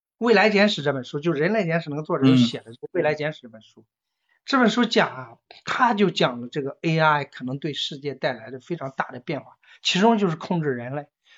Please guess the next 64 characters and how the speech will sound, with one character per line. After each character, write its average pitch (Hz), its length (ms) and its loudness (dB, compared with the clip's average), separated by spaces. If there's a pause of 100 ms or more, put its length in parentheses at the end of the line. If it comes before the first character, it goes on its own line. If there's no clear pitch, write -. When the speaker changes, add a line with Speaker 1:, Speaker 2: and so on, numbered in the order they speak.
(540)
Speaker 1:
另 226 380 4
外 180 160 4
的 135 100 -8
一 139 160 -6
个， 135 140 -6
他 - 220 -4
讲 135 240 -4
了 117 80 -14
一 123 120 -12
个， 127 220 -12 (480)
就 190 160 6
是 143 280 -4 (220)
通 214 160 2
过 170 120 4
A 175 200 2
I 170 240 4
这 147 160 -10
种 127 220 -14
工 226 180 2
具 214 220 -4 (340)
来 147 180 -2
操 202 280 0
纵 180 160 -2
选 151 260 -6
举。 - 160 -18 (720)
Speaker 2:
嗯， 113 100 -2
对。 165 140 2
Speaker 1:
美 180 80 6
国 165 180 -2
的 185 60 -10
选 160 220 -8
举， 127 220 -12 (520)
欧 180 160 2
洲 180 160 -2
的 170 80 -4
选 151 200 -6
举， 143 160 -6
那 165 120 0
都 196 180 2
是 175 140 -6
人 135 280 -6
去 160 120 -14
投 - 60 -20
票。 147 60 -2
Speaker 2:
这 - 0 -
个 135 80 2
是， 120 480 2 (460)
甚 156 240 -2
至 139 60 0
可 135 100 -4
以 131 60 0
上 131 180 -2
升 135 100 -4
到 135 140 2
认 135 160 -4
知 139 120 -10
战 143 200 0
这 113 80 -2
个 104 80 -6
层 - 180 -14
面， 98 160 -12 (120)
Speaker 1:
对。 101 140 -8 (540)
Speaker 2:
对。 233 120 2
Speaker 1:
对， 220 80 -6